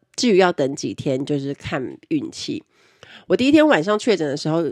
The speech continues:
就睡不好，我半夜醒来好几次，因为我一直坐起来咳嗽，大概平均两个小时不到我就坐起来，然后就看一下时间，怎么才，比如说两点，怎么才三点，怎么才四点这样，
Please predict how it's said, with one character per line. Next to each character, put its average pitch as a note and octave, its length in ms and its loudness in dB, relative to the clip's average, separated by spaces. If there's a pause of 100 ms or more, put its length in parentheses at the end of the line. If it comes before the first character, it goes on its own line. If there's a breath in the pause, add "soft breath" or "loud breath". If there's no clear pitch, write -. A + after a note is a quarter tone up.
就 F#3+ 140 0
睡 D#3 360 0
不 D#3+ 140 -8
好， - 280 -10
我 D3+ 140 -6
半 F#3+ 220 4
夜 F#3+ 100 2
醒 C#3+ 220 -6
来 F#2+ 100 -6
好 B2 300 -4
几 - 180 -12
次， - 280 -6
因 D#3 180 -2
为 C#3 220 0 (160)
我 - 180 -6
一 D#3 80 -4
直 C3+ 140 -6
坐 D3 260 0
起 - 160 -8
来 - 240 -6
咳 B2 300 -8
嗽， - 420 -6
大 E3+ 140 -4
概 D#3+ 100 0
平 C#3 300 -8
均 D3+ 200 -4
两 A#2 160 -6
个 - 80 -8
小 - 240 -6
时 - 140 -10
不 - 120 -14
到 D3 140 -4
我 G#2+ 140 -6
就 C#3+ 140 -2
坐 E3+ 280 4
起 - 220 -4
来， - 180 -4 (280 loud breath)
然 F#3 100 -2
后 F#3+ 40 0
就 G3+ 60 0
看 G#3+ 160 -2
一 F#3+ 40 -4
下 F#3+ 160 0
时 D3+ 180 -4
间， F3 200 0 (260 loud breath)
怎 F3 160 -2
么 D#3 80 -6 (500 loud breath)
才， D#3 260 -2
比 D#3+ 120 0
如 C#3+ 60 0
说 F#3+ 100 2
两 D#3 320 0
点， D3 200 -4
怎 F3 140 -6
么 E3+ 60 0
才 - 200 -6
三 D#3+ 320 -2
点， D#3 160 -2
怎 C#3+ 80 -4
么 D3 60 -8
才 D3 160 -2
四 E3 300 -2
点 F2 240 -8
这 E3+ 80 -2
样， C3+ 100 -2